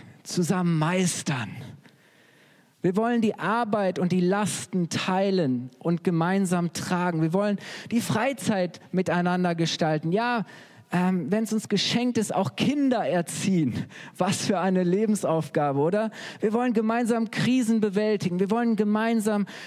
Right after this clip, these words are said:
Gottes Berufung leben. Wir wollen einen kostbaren Schatz an gemeinsamen Erfahrungen sammeln, oder? Merkt ihr, das ist immer kostbarer und reicher wird.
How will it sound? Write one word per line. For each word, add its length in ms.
Gottes 380
Berufung 840
leben. 500
Wir 120
wollen 160
einen 320
kostbaren 680
Schatz 460
an 200
gemeinsamen 920
Erfahrungen 920
sammeln, 440
oder? 360
Merkt 360
ihr, 60
das 200
ist 120
immer 380
kostbarer 760
und 320
reicher 580
wird. 480